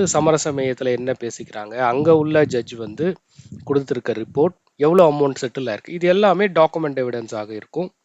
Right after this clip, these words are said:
So ஜாயிண்ட் காம்ப்ரமைஸ் மெமோல ரெண்டு பேரும் சைன் பண்ணியிருப்பாங்க அக்ரிமெண்ட்ல.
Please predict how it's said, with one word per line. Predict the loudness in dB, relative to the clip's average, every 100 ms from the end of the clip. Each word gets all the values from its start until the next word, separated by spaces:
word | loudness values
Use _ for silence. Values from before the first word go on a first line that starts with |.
| _ _ -6
So | 0
ஜாயிண்ட் | 4 6 6
காம்ப்ரமைஸ் | 4 2 0 0 -2
மெமோல | 0 0 0
ரெண்டு | 0 -4 -6
பேரும் | -4 -4
சைன் | -2 -2 -2
பண்ணியிருப்பாங்க | -4 -4 -6 -6 -6
அக்ரிமெண்ட்ல. | -8 -10 -10 -10 -6